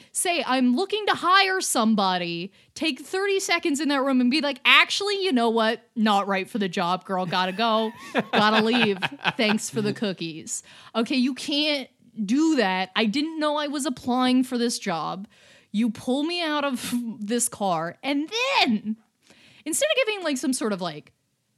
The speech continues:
Speaker 1: transitional period where it's like, li-, like in The Matrix, where they're like, "Hey, um, sometimes the mind rejects this information.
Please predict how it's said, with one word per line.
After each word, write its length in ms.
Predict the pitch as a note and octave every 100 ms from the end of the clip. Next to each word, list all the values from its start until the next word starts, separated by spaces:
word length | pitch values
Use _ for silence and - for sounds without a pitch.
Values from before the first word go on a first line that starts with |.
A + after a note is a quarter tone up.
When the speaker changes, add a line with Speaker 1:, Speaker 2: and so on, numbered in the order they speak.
| _ _ -
Speaker 1:
transitional 800 | - C#4+ D4 A#3+ C#4 - D#4+ F4+
period 560 | - F#4 A4+ A#3 F#3
where 200 | F#3 G#3
it's 160 | G#3+ A#3
like, 240 | B3 A#3+ _ _ _ -
li-, 220 | C4+ B3+
like 240 | C4 C#4
in 80 | E4+
The 80 | E4+ F#4+ A4
Matrix, 460 | F4+ - A3 G3+ -
where 180 | C#4+ C#4
they're 120 | D4
like, 220 | C#4 B3+ -
"Hey, 340 | D4 F4+ C4+
um, 300 | B3 C4 B3+
sometimes 720 | - F#4+ G4 F#4+ F#4+ G4 - - - -
the 120 | A3
mind 600 | D4+ D4 D#4+ E4+ F4 B3+
rejects 520 | C#4 B3+ A#3 C#4 C4+ -
this 220 | B3+ C#4
information. 960 | B3+ C4 A#3+ D4+ F4 - A3+ F#3+ G3